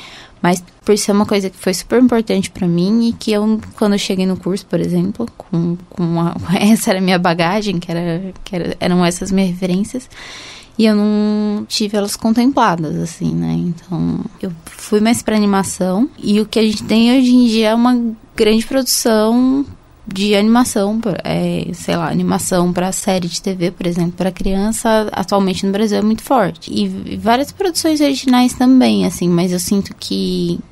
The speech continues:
que a minha formação enquanto profissional, que foi que eu tive dentro da, da faculdade, assim, isso não foi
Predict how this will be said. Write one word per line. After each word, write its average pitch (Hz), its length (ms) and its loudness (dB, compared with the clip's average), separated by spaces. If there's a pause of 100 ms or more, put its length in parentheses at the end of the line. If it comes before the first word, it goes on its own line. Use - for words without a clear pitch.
que 190 240 -6
a 180 60 2
minha 190 200 2
formação 214 560 -2
enquanto 190 480 -4 (180)
profissional, 180 720 0
que - 140 -16
foi 175 200 -8
que 175 140 -10
eu 180 60 -4
tive 175 240 -8
dentro 175 300 0
da, 175 120 2 (140)
da 185 100 -2
faculdade, 185 720 -2
assim, 202 340 -2
isso 214 220 -6
não 226 120 -2
foi 233 220 -6